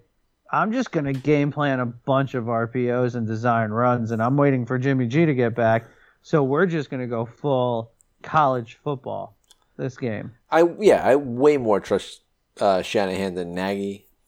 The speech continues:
Speaker 2: putting something together for Lance than Nagy putting something together for Field. One hundred percent.
Speaker 1: Yeah, I, I could see Lance rushing for a hundred fifty yards this game.
Speaker 2: <laughs> I
Speaker 1: Like,
Speaker 2: wouldn't
Speaker 1: I'm
Speaker 2: go
Speaker 1: not
Speaker 2: that
Speaker 1: even
Speaker 2: nuts,
Speaker 1: kidding.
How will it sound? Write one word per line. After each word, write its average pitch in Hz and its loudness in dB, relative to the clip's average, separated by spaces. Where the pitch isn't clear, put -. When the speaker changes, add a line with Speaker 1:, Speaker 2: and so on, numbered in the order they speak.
Speaker 2:
putting 123 0
something 107 -2
together 101 2
for 98 -6
Lance 95 -2
than 95 -4
Nagy 95 -2
putting 92 -4
something 87 -10
together 87 -6
for - -20
Field. 73 -14
One 175 -2
hundred 101 -4
percent. - -14
Speaker 1:
Yeah, 127 -4
I, 208 2
I 254 0
could 262 -6
see 254 -2
Lance 175 -2
rushing 151 -2
for 127 -6
a 110 -6
hundred 127 -2
fifty 120 -8
yards 98 -8
this - -10
game. 95 -12
Speaker 2:
<laughs> - -16
I - -12
Speaker 1:
Like, - -
Speaker 2:
wouldn't 180 10
Speaker 1:
I'm - 10
Speaker 2:
go 147 8
Speaker 1:
not 131 10
Speaker 2:
that 139 10
Speaker 1:
even 123 2
Speaker 2:
nuts, 107 2
Speaker 1:
kidding. 135 -4